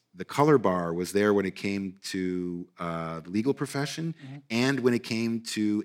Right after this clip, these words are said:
Speaker 1: any of the, uh,
Speaker 2: Trades.
Speaker 1: uh, any of the trades, uh, printing or, um, even, uh, working in a slaughterhouse or a factory. Um, uh, you could not, you could not get past the unions who would not ad-,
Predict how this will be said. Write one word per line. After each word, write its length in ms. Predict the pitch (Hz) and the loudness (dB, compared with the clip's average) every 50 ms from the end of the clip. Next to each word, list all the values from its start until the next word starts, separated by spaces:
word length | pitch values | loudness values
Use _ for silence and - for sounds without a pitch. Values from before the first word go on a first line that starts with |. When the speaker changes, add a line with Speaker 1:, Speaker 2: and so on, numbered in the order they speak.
| - | -2
Speaker 1:
any 400 | - 131 151 180 180 151 120 107 | -2 -2 0 2 2 2 2 0
of 320 | 98 92 95 98 95 95 95 | 0 0 -2 -2 -2 -4 -4
the, 340 | 101 98 95 92 92 90 85 - - - - - _ _ _ _ | -2 -2 -2 -2 -4 -6 -8 -12 -20 -20 -20 -20 _ _ _ _
uh, 400 | - 90 87 85 85 82 82 82 | -4 -4 -2 -2 -2 -2 -4 -4
Speaker 2:
Trades. 240 | 78 82 - - - | -6 -8 -14 -12 -8
Speaker 1:
uh, 280 | 90 87 85 85 82 - | -6 -4 -4 -4 -4 -4
any 200 | 107 117 127 123 | -2 0 2 2
of 100 | 113 95 | 2 0
the 60 | 104 | -2
trades, 560 | - - - 117 117 101 82 78 - - - - - | -8 0 4 6 6 6 4 2 -6 -10 -16 -12 -8
uh, 400 | - 87 87 85 82 82 80 80 | -6 -4 -4 -4 -4 -4 -6 -8
printing 680 | - _ - 123 120 110 - - 107 98 92 90 90 82 | -10 _ 0 2 2 2 0 -2 -2 -2 -2 -6 -8 -8
or, 460 | 90 85 85 82 80 78 78 78 76 - - - _ _ _ _ - | -8 -6 -4 -4 -4 -4 -6 -6 -8 -12 -18 -20 _ _ _ _ -8
um, 440 | 82 80 78 78 78 76 76 73 76 - | -6 -4 -4 -4 -4 -6 -6 -10 -10 -8
even, 420 | 101 110 113 113 104 98 92 87 - | -6 -6 -4 -2 -4 -4 -4 -6 -6
uh, 40 | 85 | -6
working 300 | 85 87 101 101 - 104 | 0 0 0 0 0 -4
in 80 | 98 90 | -6 -4
a 60 | 87 | -4
slaughterhouse 760 | - - 95 95 98 104 104 98 95 101 92 95 92 - - | -6 -4 0 0 2 2 0 0 -4 -6 -6 -6 -6 -6 -6
or 60 | 90 | -8
a 40 | 87 | -8
factory. 680 | - - 131 147 160 - - 90 87 85 82 82 80 - _ - - - _ _ _ _ | -6 -4 -2 -2 -2 -4 -4 -4 -4 -4 -4 -6 -8 -12 _ -20 -20 -20 _ _ _ _
Um, 580 | 95 90 85 85 82 82 80 78 80 78 80 _ _ _ | -4 -4 -2 -2 -2 -4 -6 -8 -10 -14 -18 _ _ _
uh, 300 | 95 85 82 82 82 82 80 | -10 -8 -6 -6 -6 -8 -6
you 120 | 90 95 | -8 -8
could 180 | 92 - 90 87 | -8 -8 -8 -4
not, 320 | 95 90 90 87 87 85 _ _ | -2 -2 -2 -2 -4 -8 _ _
you 220 | - 90 85 90 92 | -10 -10 -8 -8 -10
could 140 | - - 104 | -6 -2 -2
not 120 | 101 87 | -2 0
get 140 | 104 90 - | -2 -6 -4
past 320 | - 95 87 85 85 - | -4 -4 -4 -4 -6 -6
the 80 | - 87 | -8 -4
unions 460 | 90 104 110 107 95 85 80 - - | -2 -2 0 0 -2 -4 -6 -10 -12
who 80 | - 82 | -10 -8
would 180 | 85 85 78 | -8 -8 -8
not 180 | 87 85 82 80 | -6 -8 -6 -8
ad-, 120 | 82 85 | -8 -10